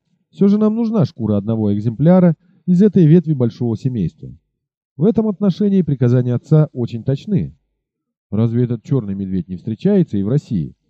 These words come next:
в наших северных лесах?» Действительно, он у нас также встречается,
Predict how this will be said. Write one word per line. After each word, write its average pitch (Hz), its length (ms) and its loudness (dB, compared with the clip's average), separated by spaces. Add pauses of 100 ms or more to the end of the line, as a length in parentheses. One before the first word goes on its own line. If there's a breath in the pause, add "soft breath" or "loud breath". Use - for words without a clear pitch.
(100)
в 113 60 -8
наших 165 300 2
северных 95 460 -2
лесах?» 107 360 -8 (800)
Действительно, 208 800 -4 (460)
он 135 180 -2
у 151 60 -2
нас 208 200 -2
также 170 340 0
встречается, 170 800 -6